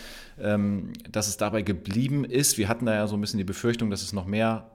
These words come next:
werden könnte. Mir fällt da auch immer das ein, was Alizé Cornet gesagt hat, wenn sie auf Paris zurückgeblickt hat, für all die, die das nicht mitbekommen haben. Sie hatte sich da ja so geäußert,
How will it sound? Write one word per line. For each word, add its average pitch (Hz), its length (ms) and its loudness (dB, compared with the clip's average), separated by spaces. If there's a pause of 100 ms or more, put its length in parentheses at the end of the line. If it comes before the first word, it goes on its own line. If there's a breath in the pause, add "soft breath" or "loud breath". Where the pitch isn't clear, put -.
werden 95 880 -4
könnte. 135 500 2
Mir 107 160 0
fällt 110 220 0
da 98 60 4
auch 98 100 2
immer 98 160 0
das 95 160 0
ein, 92 200 -2
was 95 180 -2
Alizé 95 320 -2
Cornet 101 320 0
gesagt 110 400 0
hat, 110 200 0
wenn 95 160 0
sie 92 120 0
auf 85 160 -6
Paris 113 340 0
zurückgeblickt - 1040 -2
hat, 107 140 2
für 87 120 0
all 101 80 0
die, 101 120 0
die 98 60 0
das 95 180 0
nicht 123 180 0
mitbekommen 117 560 0
haben. 107 200 2
Sie 95 100 0
hatte 101 120 -2
sich 98 200 -6
da 98 120 0
ja 98 120 2
so 92 120 -4
geäußert, 104 600 0